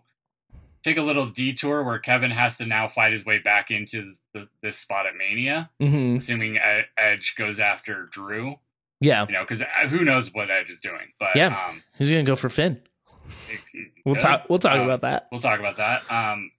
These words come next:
Speaker 1: I, I would love it if Kevin, like, had to scrap his way back into it, like, basically be like,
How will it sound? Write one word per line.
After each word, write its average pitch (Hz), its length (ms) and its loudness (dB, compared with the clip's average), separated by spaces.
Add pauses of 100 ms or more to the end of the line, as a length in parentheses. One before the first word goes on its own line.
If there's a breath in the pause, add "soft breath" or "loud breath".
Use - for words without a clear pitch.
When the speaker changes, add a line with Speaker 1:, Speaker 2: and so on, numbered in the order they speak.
(680)
Speaker 1:
I, 127 220 6 (120)
I 139 120 6
would 143 100 -4
love 127 220 0
it 117 80 2
if - 240 -4
Kevin, 117 320 0
like, 104 160 0
had 107 160 -2
to 107 80 -8
scrap - 380 -2
his 104 120 -8
way 104 140 2
back 98 340 0
into 92 300 -10
it, 85 200 -6
like, 90 260 -4 (600)
basically 123 420 2
be 117 180 2
like, 101 320 0